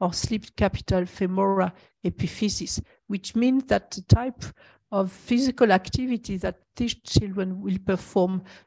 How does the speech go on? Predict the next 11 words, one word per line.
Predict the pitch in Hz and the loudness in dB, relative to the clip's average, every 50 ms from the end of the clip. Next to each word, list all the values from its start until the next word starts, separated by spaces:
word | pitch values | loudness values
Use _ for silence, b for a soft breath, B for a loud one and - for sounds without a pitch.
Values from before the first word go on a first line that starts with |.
| B - | B -2
will | 202 202 190 | 0 0 0
be | 175 226 220 208 | 2 2 4 4
reduced, | 196 202 208 175 160 - 214 208 220 214 - - - - - | 4 4 2 0 -2 -6 -4 -4 -4 -6 -4 -4 -4 -6 -4
and | 208 196 196 185 | -6 -6 -4 -2
then | 208 202 202 202 | -2 -2 -2 0
re-education | 208 196 190 170 - - - 190 190 202 190 - - 185 170 | 0 0 0 -2 -8 -6 -6 -6 -6 -6 -8 -10 -10 -10 -8
will | 180 175 170 | -6 -6 -6
be | 165 - 175 165 160 - - | -6 -6 -6 -4 -4 -6 -4
required. | 185 175 180 180 - - 196 190 175 165 160 - - - - b b b b b b b b b b b b _ | -2 -4 -4 -4 -4 -4 -2 -2 -2 -2 -4 -8 -6 -6 -6 b b b b b b b b b b b b _
Legs | 208 214 247 277 262 - - - - - | 4 6 6 6 4 2 -6 -10 -8 -4
as-, | - 208 247 262 - - | -2 -2 -2 -2 -4 -12